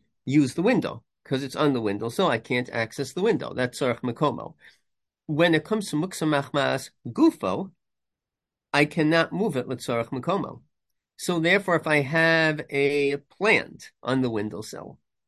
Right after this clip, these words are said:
right, the plant is dirt, et cetera. So the assumption is that that's like muktzah machmas gufo. I have no heter of moving that l'tzorech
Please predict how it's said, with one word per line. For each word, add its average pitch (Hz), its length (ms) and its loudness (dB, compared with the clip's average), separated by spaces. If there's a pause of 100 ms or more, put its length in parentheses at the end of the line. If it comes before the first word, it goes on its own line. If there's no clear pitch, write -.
(840)
right, 143 320 2
the 139 120 0
plant 165 440 0
is 131 220 -2
dirt, 127 500 0
et 123 160 -8
cetera. 151 580 -2 (360)
So 147 380 4
the 147 100 2
assumption 147 560 0
is 135 140 0
that - 120 -6
that's 127 320 -2
like 123 520 2 (200)
muktzah 139 300 2
machmas 123 680 0
gufo. 110 520 -4 (280)
I 147 160 4
have 151 200 2
no 170 220 2
heter 170 400 0
of 127 80 -2
moving 147 340 2
that 175 220 0
l'tzorech 120 640 -2